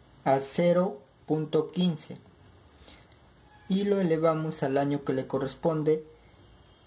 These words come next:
en este caso a la uno, ¿no? Más nuestro segundo flujo neto, que es nueve mil, dividido entre uno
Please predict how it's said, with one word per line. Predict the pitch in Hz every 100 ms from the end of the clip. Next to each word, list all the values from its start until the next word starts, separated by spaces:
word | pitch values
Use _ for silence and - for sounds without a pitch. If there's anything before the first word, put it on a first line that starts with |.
| -
en | 156 151
este | 151 - 151
caso | 165 147 - 160 - - - - - - _ -
a | 135
la | 127
uno, | 135 170 151 123
¿no? | 143 185 - - - - - _ - -
Más | 143 156 165 170 180 - _ - - - - - _ _ _ -
nuestro | 139 139 - 135
segundo | - 139 156 151
flujo | 147 170 156 160 165
neto, | 165 156 151 180 - - - - _ -
que | 139
es | 139
nueve | 139 135 143
mil, | 165 175 185 185 - _ - -
dividido | 143 156 160 170 165 165 170 - -
entre | 143 139 - 131
uno | 143 160 139 139